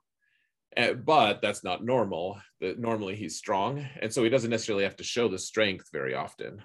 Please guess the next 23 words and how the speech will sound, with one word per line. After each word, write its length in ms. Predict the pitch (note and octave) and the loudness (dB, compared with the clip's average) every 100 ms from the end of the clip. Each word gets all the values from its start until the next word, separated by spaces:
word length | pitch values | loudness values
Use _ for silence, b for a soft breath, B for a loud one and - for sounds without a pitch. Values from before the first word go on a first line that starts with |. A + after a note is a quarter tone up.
| - | -2
I, 220 | - - | 0 4
I 40 | |
don't 100 | B2 D#2+ | 2 2
know. 100 | D2 | -2
It's, 160 | - | -6
it's 140 | E2+ - | -10 -2
a 40 | |
very 200 | C#3 A2+ | 2 4
interesting 420 | G#2 G2+ - F2 E2 | 2 -2 -8 -10 -6
thing 180 | D2+ | -6
where, 400 | E2 E2 D2+ D#2 - _ b b b b _ | -2 -2 0 -2 -10 _ b b b b _
uh, 120 | D#2+ | -2
you 100 | - G2+ | 0 -2
know, 180 | C#2+ - _ | -2 -6 _
we 80 | A#2+ | 0
see 200 | C3 A3+ | 4 4
him 120 | C3 | 4
strong. 400 | A2+ - G#2 F#2+ A2 | 2 4 6 6 4
I 60 | |
just, 480 | A#2+ A#2 - - - _ b b b b b | 4 4 2 -6 -14 _ b b b b b
for 120 | C#3 | 4
how 220 | C3+ C#3+ C#3 | 6 8 8
often 640 | G#2+ A#2 - C#3 C#3 C#3 | 8 6 6 4 4 -2